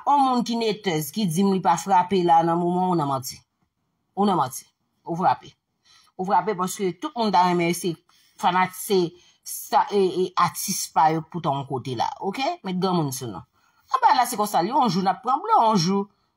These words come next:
Gen le jou se Florence k ap pran blo, gen le jou Blondie di pran blo, jodi a la, se Netèz ki pran blo, nou pran blo, e nou konnen nou pran blo.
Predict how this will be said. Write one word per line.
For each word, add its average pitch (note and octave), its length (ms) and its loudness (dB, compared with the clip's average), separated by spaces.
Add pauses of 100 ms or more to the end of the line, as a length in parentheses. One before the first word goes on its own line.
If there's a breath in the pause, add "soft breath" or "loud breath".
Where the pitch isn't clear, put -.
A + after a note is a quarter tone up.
Gen A3 160 0
le A3 80 0
jou G3 160 0
se G3 160 -2
Florence F#3 320 -2
k F3 80 0
ap E3 80 -16
pran F3 160 -4
blo, F3 240 0
gen A#3+ 140 -6
le - 20 -8
jou A#3+ 160 -6
Blondie A3+ 320 -4
di A3 80 -14
pran A#3+ 160 -4
blo, E4 320 -2
jodi F#3+ 320 -4
a G3 80 0
la, D#3+ 240 2
se G3+ 160 -6
Netèz A#3 400 -8
ki C4 80 -16
pran D4 160 -2
blo, G#4+ 240 -2
nou C4+ 160 -4
pran C#4 160 2
blo, C4+ 240 -2
e D4+ 80 -4
nou D#4 240 -2
konnen F4+ 400 -2
nou A#4 140 -2
pran B4+ 180 -2
blo. F4+ 140 4